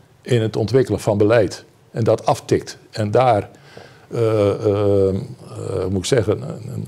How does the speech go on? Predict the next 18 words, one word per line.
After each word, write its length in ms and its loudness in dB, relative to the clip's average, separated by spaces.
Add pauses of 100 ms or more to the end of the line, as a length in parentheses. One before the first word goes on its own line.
een, 180 -4
een, 160 -12
een, 180 -2 (560)
een 140 -4
klein 260 2
beetje, 460 4
eh, 480 -2
eh, 40 4
stevige, 520 2 (180)
eh, 160 0 (140)
wetgeving 680 2 (120)
onder 320 2
weet 180 2
te 100 -2
leggen, 340 0 (420)
waarbij 560 4
die 200 0
wet 320 2